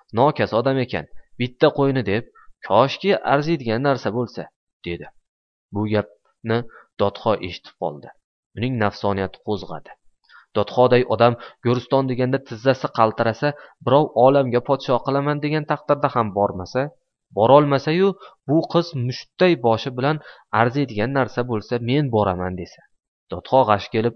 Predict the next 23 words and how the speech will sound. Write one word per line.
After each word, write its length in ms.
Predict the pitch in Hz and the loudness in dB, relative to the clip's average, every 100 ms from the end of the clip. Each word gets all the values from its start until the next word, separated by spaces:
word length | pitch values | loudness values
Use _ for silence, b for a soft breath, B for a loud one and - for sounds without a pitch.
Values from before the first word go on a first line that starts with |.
| - | -8
Unsunni 400 | 98 - 90 95 101 | -10 -10 -8 -4 -4
masxara 340 | 92 85 85 - | -6 -8 -8 -10
qildi. 220 | 76 - - _ _ _ _ _ | -16 -16 -20 _ _ _ _ _
"Obbo, 460 | 85 110 117 - 87 101 117 127 127 - - | 0 0 0 -6 -2 2 4 4 0 -8 -10
tegirmonchining 720 | 101 117 113 110 95 - 107 120 | -6 -2 -2 -2 -4 -6 -8 -8
qizi, 260 | 92 95 107 123 B B B - | -6 -2 -2 -4 B B B -6
bitta 320 | 120 - 147 - | -6 -2 -2 0
qo'yni 280 | 110 104 131 110 | 0 0 0 0
nazarlari 500 | 107 120 107 92 104 | 4 2 2 -2 -2
ilmaydimi? 540 | 127 113 87 82 120 170 214 _ _ _ _ _ _ 107 | -4 -4 -6 -6 -4 -4 -6 _ _ _ _ _ _ -2
Nechta 320 | 120 - 170 175 | -2 2 0 4
qo'y 140 | 185 151 | 2 2
bo'lsa 220 | 143 160 - 113 | 0 0 2 4
arzir 280 | 120 131 170 | 4 2 2
edi. 260 | 147 92 80 - - _ _ _ _ | 2 -2 -8 -16 -20 _ _ _ _
Sen 200 | 110 143 | -2 0
o'zing 360 | 117 104 123 156 | 0 -2 -2 -2
o'nta 280 | 127 127 143 | -2 0 0
qo'y 180 | - 135 | 2 2
bersang, 360 | 110 92 113 131 | 0 -2 -2 -4
pichoq 260 | - 139 127 | -2 -4 -2
sanchib 320 | 113 92 - - | -2 -6 -4 -4
kelasanmi? 560 | 127 - 80 98 156 | -2 -4 -8 -6 -6